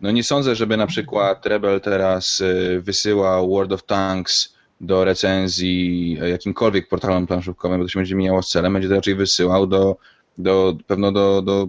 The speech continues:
portali związanych z graniem, z grami komputerowymi i tak dalej, bo jest to produkt skierowany do nich. Tak samo jeżeli masz, e, nie wiem, produkty bardziej skierowane do dzieci, to one pójdą bardziej pewno do Cartoon Network Magazine czy, czy jakichś, e,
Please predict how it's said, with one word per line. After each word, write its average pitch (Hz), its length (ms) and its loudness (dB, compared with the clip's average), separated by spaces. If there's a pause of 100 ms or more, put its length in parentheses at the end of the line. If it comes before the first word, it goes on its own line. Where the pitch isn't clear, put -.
(140)
portali 98 420 0
związanych 101 500 2
z 95 220 -8
graniem, 95 760 2
z 92 100 -8
grami 92 240 -2
komputerowymi 92 640 0
i 87 40 -4
tak 92 120 -6
dalej, 92 280 -2
bo 98 120 0
jest 98 140 0
to 107 80 -2
produkt 95 300 -2
skierowany 117 340 -2
do 135 160 0
nich. 80 200 -6 (300)
Tak 92 120 -4
samo 107 280 2
jeżeli 101 260 0
masz, 98 300 -2 (380)
e, 90 100 -2 (1160)
nie 92 140 -8
wiem, 87 140 -6
produkty 104 480 0
bardziej 101 240 0
skierowane 98 260 -2
do 98 80 2
dzieci, 95 300 -2
to 104 100 0
one 101 160 0
pójdą 101 300 0
bardziej 98 240 -2
pewno 98 180 -2
do 95 180 2 (340)
Cartoon 98 260 0
Network 101 340 0
Magazine 95 540 0
czy, 95 340 0 (500)
czy 92 120 -2
jakichś, 90 440 -2
e, 95 60 2